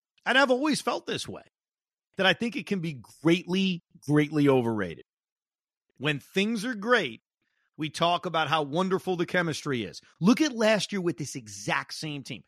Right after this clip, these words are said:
Not exact same team. I know the pitchers are a little bit different.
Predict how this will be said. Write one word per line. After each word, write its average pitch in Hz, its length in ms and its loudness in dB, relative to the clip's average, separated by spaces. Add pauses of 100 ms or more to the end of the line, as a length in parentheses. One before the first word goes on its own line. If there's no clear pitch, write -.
(200)
Not 190 260 2
exact 175 360 -6
same 170 200 -14
team. 165 160 -10
I 147 60 -6
know 147 120 -2
the 135 60 -4
pitchers 120 380 -2
are 123 60 0
a 113 40 0
little 113 180 -2
bit 110 160 -2
different. - 300 -4